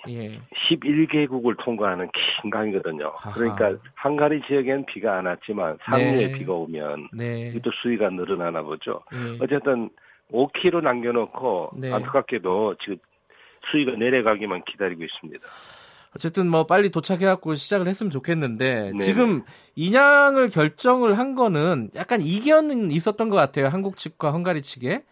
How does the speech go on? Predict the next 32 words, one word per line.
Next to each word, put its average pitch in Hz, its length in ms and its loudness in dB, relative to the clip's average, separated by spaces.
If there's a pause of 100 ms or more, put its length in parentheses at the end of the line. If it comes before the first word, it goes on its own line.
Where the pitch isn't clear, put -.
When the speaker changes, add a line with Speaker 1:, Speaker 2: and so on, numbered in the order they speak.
(140)
Speaker 1:
근데 - 180 -10
지-, 170 60 -6
Speaker 2:
맞습니다. 95 640 0
Speaker 1:
지금 208 240 0
Speaker 2:
그 277 60 -2
Speaker 1:
시점에 240 420 4
Speaker 2:
뭐 185 80 4
Speaker 1:
인양 220 240 2
결정은 208 400 -2
뭐 185 180 -6 (420)
합리적이라고 254 540 0
보십니까? 139 480 -6
어떻습니까? 156 560 -16 (560)
Speaker 2:
아, 123 460 -2
저는 139 600 4 (240)
별로 117 200 2
합리적이라고 123 680 2
보고 98 240 -8
싶지는 120 440 -4
않아요. 73 300 -4 (100)
Speaker 1:
아, 110 140 -14
그래요? 110 260 0
Speaker 2:
단지 113 420 2
Speaker 1:
네. 113 240 -8 (260)
Speaker 2:
헝가리 160 400 2
측 139 200 -6
입장과 113 600 0
우리의 117 360 2
입장이 123 440 0
다르기 120 400 -2
때문에 92 560 -6
Speaker 1:
네. 127 360 -6